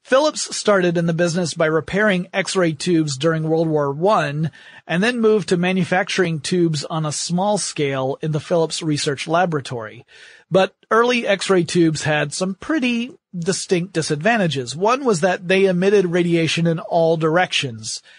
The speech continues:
not just whichever one you happen to be interested in, which is not just inefficient, it's also dangerous because X-ray radiation is ionizing radiation. It can potentially cause cancer if you're exposed to it.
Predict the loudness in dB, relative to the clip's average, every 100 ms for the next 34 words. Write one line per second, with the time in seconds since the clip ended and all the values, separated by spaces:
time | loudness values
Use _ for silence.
0 | -20 _ -4 0 0 2 0 -2 -6 -2
1 | 0 0 2 0 0 -2 -2 -2 -6 -8
2 | -6 -2 -2 -2 -4 -6 -8 -12 -18 -20
3 | -4 -2 2 0 -2 -12 _ -4 0 0
4 | 2 0 0 -2 0 0 0 0 2 0
5 | -2 -2 -2 -2 0 0 2 2 2 0
6 | 0 0 0 0 -2 -6 -6 -4 -4 -6
7 | -2 0 0 2 0 0 0 0 2 0
8 | -2 -6 -14 -20 _ -4 -4 -4 -2 0
9 | 2 2 0 -2 -4 -4 -4 -6 -8 -8
10 | -10 -16 -10 -8 -2 -2 -2 -4 -6 -8
11 | -10 -4 -4 -2 -4 -4 -6 -6 -4 -4
12 | -2 -2 -2 -4 -6 -6 -4 -6 -2 -2
13 | -2 -6 -12 -12 -16